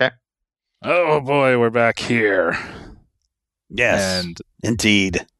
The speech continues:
Speaker 2: stepping out from, uh, the, uh, under
Speaker 1: Below decks.
Speaker 2: Below decks, there you go. <laughs> Is a stout,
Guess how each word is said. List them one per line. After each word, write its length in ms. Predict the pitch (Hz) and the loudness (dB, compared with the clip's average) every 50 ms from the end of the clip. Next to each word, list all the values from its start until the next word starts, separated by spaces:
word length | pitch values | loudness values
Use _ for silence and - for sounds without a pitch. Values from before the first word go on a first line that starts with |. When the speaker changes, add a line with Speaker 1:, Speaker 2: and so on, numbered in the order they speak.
| _ _ _ _ _ _ _ _ _ _ _ _ _ _ _ _ _ _ _ _ _ - - - - - - - _ | _ _ _ _ _ _ _ _ _ _ _ _ _ _ _ _ _ _ _ _ _ -20 -18 -16 -14 -16 -16 -16 _
Speaker 2:
stepping 500 | - - - - 120 117 - 123 117 117 | -12 -8 -2 0 0 0 2 0 -2 0
out 300 | 113 117 120 117 - - | 0 2 0 0 0 -4
from, 500 | - - - 120 117 117 113 117 120 120 | -8 -6 -2 0 2 2 2 0 0 0
uh, 480 | 117 117 120 117 117 117 117 117 110 - - - - - _ _ _ _ _ _ _ _ _ _ _ - | 2 2 4 4 4 4 2 2 0 -2 -8 -14 -20 -20 _ _ _ _ _ _ _ _ _ _ _ -14
the, 360 | - 104 98 98 98 98 98 | -12 -8 -8 -6 -4 -4 -2
uh, 400 | 101 101 104 101 101 104 - - | 0 0 2 2 0 0 -2 -4
under 500 | 110 110 113 110 113 110 110 110 110 110 107 - - _ _ _ _ _ - | -6 -6 -2 0 2 4 4 4 4 2 0 -4 -12 _ _ _ _ _ -2
Speaker 1:
Below 220 | 104 104 104 104 104 | 0 2 4 4 4
decks. 360 | 98 120 110 113 - - - | 4 2 2 0 -2 -6 -4
Speaker 2:
Below 200 | - 120 113 117 | 0 2 2 4
decks, 340 | 104 110 98 92 - - - | 4 2 2 0 0 -2 0
there 140 | 123 120 113 | 0 2 2
you 80 | 95 | 0
go. 220 | 90 90 92 92 - _ _ - | 0 0 -2 -2 -4 _ _ -6
<laughs> 1040 | 135 - - - - - - 226 - _ - - 214 208 - - - - - _ | -6 -6 -8 -16 -18 -6 -4 -4 -4 _ -6 -10 -10 -8 -10 -10 -12 -18 -16 _
Is 960 | - 113 107 104 107 107 107 107 107 107 107 107 107 107 107 107 101 - - - | -2 0 0 2 4 4 4 4 4 4 4 4 4 4 4 2 2 0 -4 -8
a 600 | - 107 104 104 104 107 110 110 110 110 110 107 | -4 -2 2 2 4 4 4 4 4 4 2 0
stout, 640 | - - - - - 123 123 131 127 123 - - | 0 -2 -4 -2 0 2 2 4 2 2 0 0